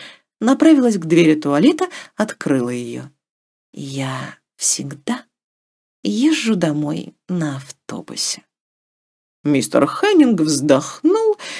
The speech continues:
и повернулся к миссис Кроссон. Миссис Кроссон закатила глаза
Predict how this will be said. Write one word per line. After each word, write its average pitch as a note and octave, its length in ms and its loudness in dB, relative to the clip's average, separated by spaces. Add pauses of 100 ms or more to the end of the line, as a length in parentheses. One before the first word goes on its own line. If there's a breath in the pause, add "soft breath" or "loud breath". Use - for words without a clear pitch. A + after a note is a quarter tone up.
(260 loud breath)
и F4+ 140 6
повернулся F#3 760 2
к - 100 -16
миссис C3 480 -4
Кроссон. - 840 -4 (800)
Миссис D#3 600 -2
Кроссон B3+ 720 -4 (1000)
закатила F#3 640 2
глаза B3 480 0